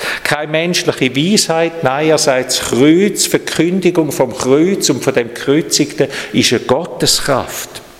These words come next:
Gell, wir könnten vor einer Holzschachtel zustehen und jemand sagt, pass auf, da drin hat's Dynamit, da kann Mauern sprengen und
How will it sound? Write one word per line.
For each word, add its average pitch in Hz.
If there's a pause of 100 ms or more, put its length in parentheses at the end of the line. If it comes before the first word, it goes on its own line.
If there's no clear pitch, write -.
(840)
Gell, 170
wir 165
könnten 170
vor 139
einer 135
Holzschachtel 175
zustehen 165 (380)
und 131
jemand 156
sagt, -
pass 131
auf, 185
da 135
drin 143
hat's 139
Dynamit, 143 (480)
da 123
kann 135
Mauern 180 (100)
sprengen 151
und 123